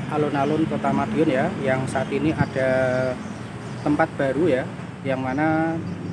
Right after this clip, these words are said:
eh, restoran dari kereta yang ada di belakang saya ini. Dan ini saya berada di atas ya, ini ada di atas.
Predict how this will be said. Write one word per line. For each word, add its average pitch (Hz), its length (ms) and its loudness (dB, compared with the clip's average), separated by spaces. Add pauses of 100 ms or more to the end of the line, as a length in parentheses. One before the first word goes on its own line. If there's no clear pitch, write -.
(180)
eh, 139 240 0
restoran 156 560 2
dari 139 400 0
kereta 143 480 -2 (560)
yang 131 160 0
ada 131 240 -4
di 131 160 -2
belakang 131 400 0
saya 127 240 4
ini. - 400 2
Dan 127 320 2
ini 160 80 6
saya 151 160 4
berada 135 320 2
di 151 400 4 (560)
atas 151 320 4
ya, 135 160 2
ini 139 320 2
ada 143 160 0
di 139 160 4
atas. 143 400 2